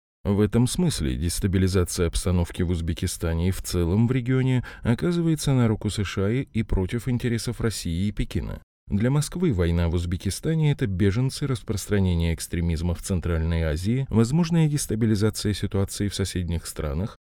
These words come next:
разрыв экономических связей с регионом. Для Китая подобный исход также невыгоден. Мало того, что о развитии торговых отношений со странами региона придётся забыть, под угрозой оказывается китайский мегапроект нового шёлкового пути.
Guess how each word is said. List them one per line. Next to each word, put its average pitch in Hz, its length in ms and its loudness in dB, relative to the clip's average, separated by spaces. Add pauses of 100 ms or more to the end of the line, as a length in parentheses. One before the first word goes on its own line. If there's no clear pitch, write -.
разрыв 95 480 -2
экономических 107 720 -2
связей 92 380 -2
с - 100 -6
регионом. 110 560 -4 (240)
Для 85 220 -2
Китая 76 440 -2
подобный 131 440 -2
исход - 320 -6
также 101 340 -2
невыгоден. 92 580 -4 (140)
Мало 123 340 0
того, 78 280 0
что - 180 0
о 87 60 2
развитии 87 420 0
торговых 90 520 -2
отношений 87 680 -2
со - 160 -2
странами 90 420 0
региона 85 420 2
придётся 98 440 -2
забыть, 110 420 0 (140)
под 92 140 2
угрозой 85 420 0
оказывается 139 580 -4
китайский 98 580 -4
мегапроект 85 800 -2
нового 110 460 0
шёлкового 101 640 -2
пути. - 400 -6